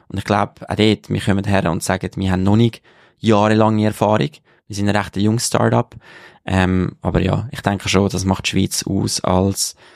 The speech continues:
Hub für, für Startups, dass man so ein, ähm, hilfsbereites Netzwerk hat.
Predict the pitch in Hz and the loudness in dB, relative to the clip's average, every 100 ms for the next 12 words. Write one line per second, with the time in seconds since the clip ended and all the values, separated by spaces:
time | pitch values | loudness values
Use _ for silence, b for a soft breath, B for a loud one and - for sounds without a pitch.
0 | B B - - - - 98 - - 95 | B B -6 -6 -4 -2 0 0 -2 -2
1 | - 98 - - - 101 - - - 101 | 0 0 -2 -4 -4 -4 -4 -2 -2 -4
2 | - 95 95 - - - 90 98 107 110 | -2 0 0 -2 -4 -4 -2 -2 -4 -10
3 | - - 101 - - 98 - 95 - - | -8 -4 -4 -2 -4 -2 0 -2 0 -2
4 | 98 - - | -2 -6 -10